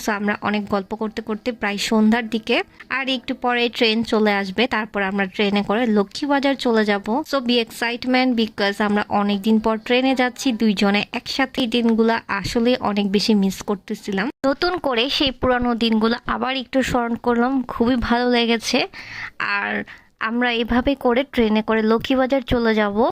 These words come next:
ওই দিন ট্রেন লেট করে এসেছে, that's why আমরা ট্রেনে করে নারায়ণগঞ্জ চলে গিয়েছি। আর নারায়ণগঞ্জ থেকে ব্যাক করেছি আমরা গ্যান্ডারিয়ে নেমে, then ওখান থেকে রিক্সা দিয়ে লক্ষ্মীবাজার চলে যাব।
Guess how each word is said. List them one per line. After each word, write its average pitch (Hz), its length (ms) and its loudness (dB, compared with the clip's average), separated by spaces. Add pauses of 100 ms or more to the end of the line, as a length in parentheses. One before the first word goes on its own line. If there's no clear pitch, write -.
(100)
ওই 277 140 -2
দিন 311 240 -2
ট্রেন 269 340 2
লেট 226 360 2
করে 269 240 2
এসেছে, 233 400 0
that's 226 460 -6
why 247 260 0
আমরা 220 320 0
ট্রেনে 247 380 -2
করে 254 220 -4
নারায়ণগঞ্জ 240 600 0
চলে 269 280 0
গিয়েছি। 220 460 0 (400)
আর 226 140 -4
নারায়ণগঞ্জ 254 760 -2
থেকে 330 260 -2
ব্যাক 226 340 -4
করেছি 233 520 2
আমরা 208 380 -2
গ্যান্ডারিয়ে 208 580 0
নেমে, 262 420 4
then 220 320 0
ওখান 208 300 0
থেকে 220 300 0
রিক্সা 214 380 0
দিয়ে 233 220 2
লক্ষ্মীবাজার 208 580 0
চলে 214 280 0
যাব। 202 280 0